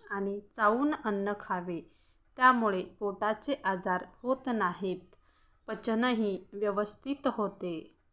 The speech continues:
नंबर एकवीस, कानात पाणी गेले तर तोंडावर हात ठेवून जोरात फुंकर मारा, पाणी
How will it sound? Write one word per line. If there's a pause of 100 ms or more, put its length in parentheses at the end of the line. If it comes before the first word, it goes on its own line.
(2500)
नंबर
एकवीस, (340)
कानात (220)
पाणी
गेले (120)
तर (440)
तोंडावर
हात (140)
ठेवून (200)
जोरात (140)
फुंकर
मारा, (540)
पाणी